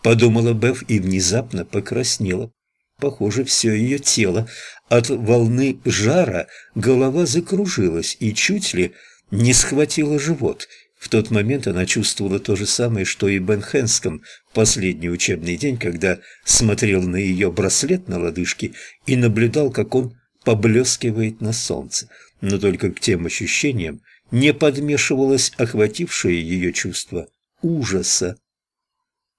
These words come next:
Она вновь оглянулась. Теперь проход между автомобилями, ведущий к спасительной пустоши, значительно прибавил в длине. Она боялась шевельнуться. Если бы они узнали,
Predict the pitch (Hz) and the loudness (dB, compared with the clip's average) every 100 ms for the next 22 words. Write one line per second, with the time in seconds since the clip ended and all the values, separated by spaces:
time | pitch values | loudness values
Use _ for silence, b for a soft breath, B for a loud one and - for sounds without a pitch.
0 | _ 123 120 123 113 113 113 117 113 107 | _ 2 4 6 4 4 2 2 0 0
1 | 107 95 90 90 90 - - _ _ _ | 0 0 0 0 0 -4 -8 _ _ _
2 | - 196 214 107 120 - - - 151 147 | 0 2 4 4 2 0 -8 0 0 2
3 | 156 - 127 139 117 131 123 143 123 120 | 0 0 0 0 2 0 0 0 0 2
4 | 120 120 117 117 B B B 104 110 113 | 2 4 2 0 B B B 2 4 4
5 | - 113 - - 110 - 110 117 107 107 | 2 -2 -2 0 0 0 -2 -2 -2 -2
6 | - 113 - 117 - 107 B B - 120 | 0 -2 0 -2 -2 -4 B B -2 0
7 | 101 92 - - 170 - 156 156 156 - | 2 -2 -2 -4 -2 -2 -2 -2 -6 -4
8 | 90 78 82 95 95 98 87 90 87 78 | -4 -2 -2 0 -2 -4 -4 -2 -2 -6
9 | 78 b b b 113 110 113 131 110 104 | -8 b b b 2 4 4 2 2 2
10 | 107 98 90 - 90 85 82 82 78 - | 2 2 0 0 0 -2 -2 -4 -4 -4
11 | - _ _ _ _ _ _ 101 101 202 | -4 _ _ _ _ _ _ -6 -2 0
12 | - 117 98 95 101 160 123 92 82 82 | 2 2 2 2 0 0 0 0 -2 -4
13 | 82 90 | -6 -8